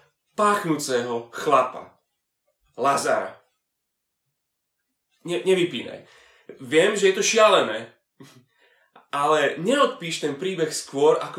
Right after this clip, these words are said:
mu dáš šancu. Vypočuj si ho, maj prosím otvorenú Bibliu, ako tým príbehom budem prechádzať a na konci mi povedz, či ti to znie ako legenda. Je Ježiš Mesiáš? Je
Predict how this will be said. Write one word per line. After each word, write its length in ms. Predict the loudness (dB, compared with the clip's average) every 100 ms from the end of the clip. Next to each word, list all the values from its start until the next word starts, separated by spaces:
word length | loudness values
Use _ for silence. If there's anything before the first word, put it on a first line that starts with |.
| -8
mu 80 | -2
dáš 320 | -2 -2 -6
šancu. 560 | -10 -10 -10 -14 -18 -20 _ _ _ _ _ _ _ _
Vypočuj 560 | -8 -4 -2 -2 -2 -4
si 240 | -4 -2
ho, 320 | 2 2 0 -10 _ -20 _ -6
maj 240 | -2 0 -2
prosím 340 | -4 -6 -4
otvorenú 560 | -4 -2 0 2 2 -2
Bibliu, 480 | -6 -2 0 2
ako 240 | 0 -4 -6
tým 160 | -8
príbehom 480 | -6 0 2 2 -2
budem 240 | -2 -4 -4
prechádzať 600 | -6 -4 -4 -2 -6 -8 -18 -20 -2
a 180 | 0 2 0
na 140 | 2
konci 260 | 2 2 -2
mi 80 |
povedz, 400 | -2 -2 0 -2
či 220 | -4 -6 -8
ti 100 | -6
to 80 |
znie 320 | -4 0 0 0
ako 320 | -2 0 0
legenda. 480 | 0 -2 -4 -12 -14 _ _ _ _ _ _ _ _ _ _ _ _ _ _ _ _ _ _ _ _ _
Je 460 | 0 4 4 4 0
Ježiš 720 | -2 -2 -2 -6 -8 -12 -18 _
Mesiáš? 880 | -4 -2 -2 -2 -4 -6 -10 -20 -16
Je 280 | 0 2